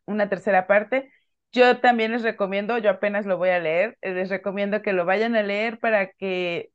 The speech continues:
ten-, entendamos todo el contexto de lo que se vivía en ese momento y con todas estas personas.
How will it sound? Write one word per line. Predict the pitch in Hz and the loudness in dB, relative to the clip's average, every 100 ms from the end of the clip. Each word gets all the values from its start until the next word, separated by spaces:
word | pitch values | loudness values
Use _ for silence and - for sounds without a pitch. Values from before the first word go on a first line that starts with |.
| _ | _
ten-, | - 214 214 214 | -2 -2 -2 -2
entendamos | 220 214 220 226 233 254 | -2 0 0 0 0 -2
todo | 247 233 | -2 -2
el | 226 | -2
contexto | 196 190 202 196 _ 190 | -4 -4 -6 -6 _ -2
de | 180 | 0
lo | 170 | 0
que | 170 185 | -4 -6
se | 196 | -4
vivía | 180 175 190 190 | -6 -4 -2 -2
en | 180 | -2
ese | 190 202 | -6 -6
momento | 180 165 185 226 226 | -4 -4 -4 -4 -4
y | 208 | -6
con | 175 170 | -6 0
todas | 196 196 196 | 2 2 -2
estas | 190 190 185 | -6 -6 -6
personas. | 170 170 185 165 160 - | -10 -8 -10 -10 -12 -16